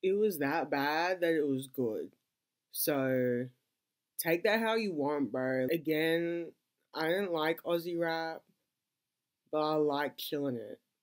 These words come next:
One thing I've noticed is that, like, he went from being, like, an Aussie rapper to, like, low-key a drill rapper. Spanian's good and shit. I just think that this song is, like, popping off right now. 'Cause be-, I love seeing the views, bro. What the fuck?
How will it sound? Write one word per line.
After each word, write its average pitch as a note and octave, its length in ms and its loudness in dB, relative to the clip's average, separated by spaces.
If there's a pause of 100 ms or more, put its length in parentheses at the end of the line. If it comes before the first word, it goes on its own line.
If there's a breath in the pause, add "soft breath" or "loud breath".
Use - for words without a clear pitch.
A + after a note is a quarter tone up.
(280 soft breath)
One F3 160 2
thing G#3+ 160 6
I've A3 140 0
noticed E3 520 0
is D3+ 120 -6
that, D3+ 180 -2
like, D3+ 180 -2
he E3 120 -4
went D3 280 -2
from D#3+ 180 -4
being, E3 260 0
like, F3 160 -4
an F3+ 80 -4
Aussie C#3+ 340 -6
rapper D3+ 440 -6
to, E3+ 100 -4
like, D3+ 200 -2
low-key C#3 460 -2
a D3 60 2
drill B2+ 260 -4
rapper. D3 460 -8 (240)
Spanian's A#3+ 520 0
good G3 200 2
and E3+ 180 0
shit. C3+ 420 -2
I E3 160 2
just G3+ 240 -2
think F3+ 220 -2
that D#3 140 2
this D#3+ 180 0
song D#3+ 440 0
is, D3 160 -2
like, C#3 260 2 (100)
popping D3 300 -4
off C#3 240 -2
right D#3+ 180 0
now. E3 140 0
'Cause - 120 -14 (120)
be-, - 200 -6
I - 120 -4
love D3+ 320 -2
seeing G#3+ 260 2
the D3 80 0
views, D#3 380 -2
bro. C3+ 320 0
What D3 180 -2
the F3 80 -2
fuck? D#3 220 -4